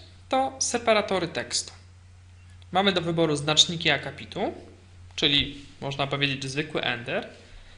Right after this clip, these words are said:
tabulatory, średniki oraz inne można wpisać dowolny znak. W naszym przypadku wybiorę na przykład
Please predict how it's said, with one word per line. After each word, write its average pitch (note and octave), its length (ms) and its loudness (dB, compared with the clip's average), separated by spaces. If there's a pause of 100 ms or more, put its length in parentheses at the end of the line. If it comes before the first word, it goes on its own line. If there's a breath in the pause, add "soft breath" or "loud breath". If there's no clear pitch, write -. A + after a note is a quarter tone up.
(140)
tabulatory, F3 720 2 (720)
średniki A#3 840 2 (200)
oraz B3 340 -2
inne D4+ 460 0
można F3+ 300 -4
wpisać D#3+ 300 -4
dowolny C3+ 520 -6 (880 loud breath)
znak. C#3+ 380 -8 (480)
W - 40 -4
naszym C4+ 220 2
przypadku - 440 -4
wybiorę C4 360 0
na G3 120 0
przykład C#3 440 -4